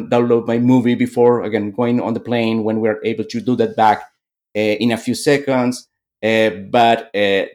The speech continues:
that bringing the cloud and the device very close together as one just system, uh, that's what I think will enable a new set of applications that, again, probably I cannot imagine those, but I'm pretty sure that the thousands of developers that are out there,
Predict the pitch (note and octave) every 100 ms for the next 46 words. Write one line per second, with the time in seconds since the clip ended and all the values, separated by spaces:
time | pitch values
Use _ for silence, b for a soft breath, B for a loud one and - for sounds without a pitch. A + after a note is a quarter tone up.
0 | - G2 A2+ G#2+ A2+ B2+ B2 G#2+ G2+ -
1 | A#2 A2 A2 - G#2+ G#2+ G#2+ G2+ G2+ G2
2 | - A2 G#2+ - A2+ G#2+ G2+ G2 G2 -
3 | F2+ F2+ - - G#2+ C3+ C#3 C#3 _ _
4 | _ - A#2 - - A#2+ B2 - G#3 G#3+
5 | _ _ - G#2+ - B2 B2+ - A2+ G#2+
6 | A#2+ A#2 G#2 G#2+ G#2 G#2+ G#2 G2+ G#2 G#2
7 | - F#2+ G2 G2+ - G2+ F#2+ F2+ - G2+
8 | G#2+ G2 - A2 - _ _ _ D#3+ A2
9 | F#3+ - F#2 F2 F#2 F2+ E2+ E2 A2 D3
10 | - G2+ - F2+ F2+ - F2+ F2 - F#2
11 | E2+ E2 E2+ F#2 G2 - F#2+ F2 - _
12 | _ _ _ _ _ - G2 D3+ B2 G2
13 | F#2+ F#2 E2+ F2+ G2+ -